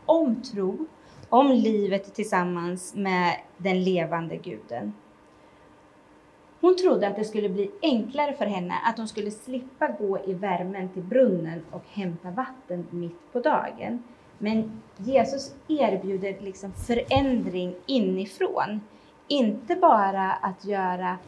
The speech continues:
henne och oss, eh, rikare,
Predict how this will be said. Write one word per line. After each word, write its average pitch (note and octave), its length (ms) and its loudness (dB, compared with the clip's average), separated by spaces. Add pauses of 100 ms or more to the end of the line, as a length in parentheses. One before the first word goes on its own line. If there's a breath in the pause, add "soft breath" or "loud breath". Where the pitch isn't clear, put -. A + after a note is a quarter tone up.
(100)
henne E3 440 0 (320)
och - 380 2
oss, - 500 -4 (480 loud breath)
eh, E3 480 -2 (600)
rikare, G#3 760 2